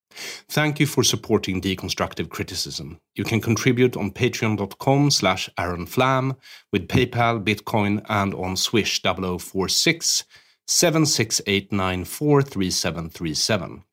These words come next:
double oh four six, seven six eight nine four three seven three seven. My own book, This Is a Swedish Tiger, about how and why social democracy opened the door for Islamists to the West and their inherent Jew hatred,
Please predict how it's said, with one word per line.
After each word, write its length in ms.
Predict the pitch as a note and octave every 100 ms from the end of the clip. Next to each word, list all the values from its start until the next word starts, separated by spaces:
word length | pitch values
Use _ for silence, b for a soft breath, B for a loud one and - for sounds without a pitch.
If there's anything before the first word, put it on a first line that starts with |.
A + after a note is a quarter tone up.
| G2+
double 280 | A#2 C3 A2+
oh 120 | G#2
four 300 | - F#2+ F2+
six, 540 | - F#3+ F#3+ - - - _ _ -
seven 420 | - - C3 C3
six 380 | A2 - - -
eight 300 | C#3+ C#3+ C#3+ -
nine 340 | A2 G2 F#2+
four 340 | F#2 A2+ G#2+ F#2+
three 280 | - F#2
seven 380 | E2+ - E2+ E2+
three 200 | - E2
seven. 360 | C#2+ - F2 C#2+ _ _ B B B B
My 200 | G#2 A2+
own 260 | C#3+ D#3 G#2+
book, 300 | F2 - -
This 220 | G2 -
Is 140 | F2+ F2
a 60 |
Swedish 420 | - A2 F#2 E2+
Tiger, 400 | - D3+ B2+ F#2
about 300 | E2+ F2 F2
how 460 | - A2 G2+ F#2 G2+
and 180 | G2 F#2
why 360 | F#2 F2+ F2 F2
social 440 | - G2+ F2+ G2
democracy 600 | F2+ F#2+ G2 - F#2 F#2+
opened 340 | F2+ F#2 G2 F#2
the 60 |
door 300 | F2 G2 F#2+
for 200 | F2+ G2 E2
Islamists 760 | A#2 G#2+ F#2+ F#2+ - - -
to 140 | - G#2+
the 60 |
West 440 | B2+ E3+ - - - B B B -
and 140 | C3
their 140 | B2+ G#2+
inherent 540 | F#2+ F2+ F#2+ F#2 F2+
Jew 220 | - D3
hatred, 480 | A#2+ F2+ - F2+ E2+